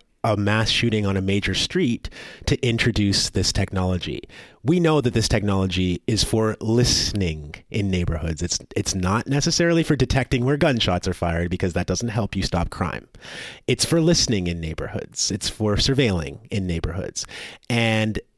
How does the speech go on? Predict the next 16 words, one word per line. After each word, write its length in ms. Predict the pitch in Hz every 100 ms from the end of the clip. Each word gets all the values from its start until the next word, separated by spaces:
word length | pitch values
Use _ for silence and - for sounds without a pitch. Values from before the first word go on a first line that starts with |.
| -
just 280 | 123 131 -
last 280 | 127 123 143
month, 500 | 185 131 170 - - _ -
we 200 | 117 107
learned 440 | 101 95 92 95 -
that 340 | 107 98 95 - _ _ -
the 80 | 107
city 220 | 135 135
is 80 | 120
not 160 | 127
going 200 | 120 104
ahead 420 | 90 127 120 82 - _ _ -
with 140 | 101
that 140 | 98 87
proposal 420 | - 92 85 85
anymore. 480 | 80 76 73 -